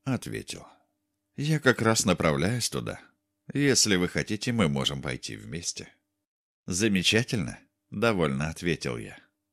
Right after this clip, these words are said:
Министр Ганесио растроганно обнял меня.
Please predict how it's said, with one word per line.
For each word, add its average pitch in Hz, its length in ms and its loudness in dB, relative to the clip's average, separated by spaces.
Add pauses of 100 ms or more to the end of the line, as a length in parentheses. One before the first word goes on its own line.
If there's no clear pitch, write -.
(420)
Министр 127 580 2
Ганесио 78 640 2
растроганно 71 640 -4
обнял 71 420 -4
меня. - 400 -14